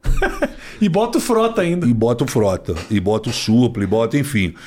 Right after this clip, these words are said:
Speaker 2: E aí, cara, a gente tá fazendo vinte anos da Casa dos Artistas, e foi, essa foi a história. Foi, aí a gente
Speaker 1: Caralho.
Speaker 2: viveu fortes emoções dentro daquele negócio,
Speaker 1: Caralho.
Speaker 2: até a entrada do Silvio Santos dentro da casa também, porque a Rede Globo conseguiu,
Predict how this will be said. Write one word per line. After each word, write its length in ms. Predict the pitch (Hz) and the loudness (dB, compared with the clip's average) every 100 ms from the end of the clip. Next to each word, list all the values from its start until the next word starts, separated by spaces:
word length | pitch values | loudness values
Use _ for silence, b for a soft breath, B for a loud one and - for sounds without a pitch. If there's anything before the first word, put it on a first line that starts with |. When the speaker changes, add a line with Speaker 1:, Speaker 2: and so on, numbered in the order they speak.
| B B | B B
Speaker 2:
E 140 | 151 180 | -2 0
aí, 200 | 139 165 | 2 0
cara, 280 | 165 120 113 | 2 2 2
a 20 | |
gente 320 | 101 127 - | 2 0 -2
tá 100 | 143 | -4
fazendo 380 | 147 127 131 120 | -2 0 0 0
vinte 320 | 127 170 - | -2 -2 0
anos 320 | 123 143 143 | 2 2 0
da 120 | 101 95 | -2 0
Casa 260 | 98 95 | -2 -2
dos 140 | 90 101 | -2 -2
Artistas, 720 | 98 - 110 120 - 127 - B B B - | -2 -2 0 0 -2 -4 -6 B B B -2
e 240 | 110 127 | 2 2
foi, 220 | 127 151 131 | 2 0 2
essa 260 | 135 - | 2 0
foi 200 | - 156 | 0 0
a 20 | |
história. 580 | 180 - 165 156 104 85 | 0 0 2 2 2 0
Foi, 340 | - 117 110 107 | -2 2 2 4
aí 220 | 104 127 | 4 2
a 60 | 131 | 2
gente 160 | 156 | 0
Speaker 1:
Caralho. 160 | 156 151 | 0 0
Speaker 2:
viveu 300 | 139 113 143 | 0 2 0
fortes 420 | 143 131 139 139 | 0 0 0 0
emoções 440 | 143 156 147 147 135 | 0 0 -2 0 0
dentro 180 | 135 139 | 0 0
daquele 220 | 143 139 | 0 0
negócio, 460 | 156 139 143 147 | 0 2 2 0
Speaker 1:
Caralho. 420 | - 160 147 143 123 | -4 -8 -6 -8 -4
Speaker 2:
até 300 | 131 131 143 | -4 0 0
a 60 | |
entrada 480 | 165 151 147 143 143 | 0 -2 0 2 0
do 80 | 139 | -4
Silvio 240 | - 139 | -2 -2
Santos 320 | 127 135 131 117 | 0 -2 -2 -2
dentro 160 | 131 | 0
da 80 | 139 | 0
casa 280 | 139 127 123 | 0 -2 0
também, 240 | 151 127 | 0 0
porque 200 | 117 - | -2 -2
a 40 | 101 | -2
Rede 200 | 104 95 | 0 0
Globo 240 | 107 101 | -2 -2
conseguiu, 760 | - 104 104 87 101 117 131 | -4 -4 -4 -2 0 2 0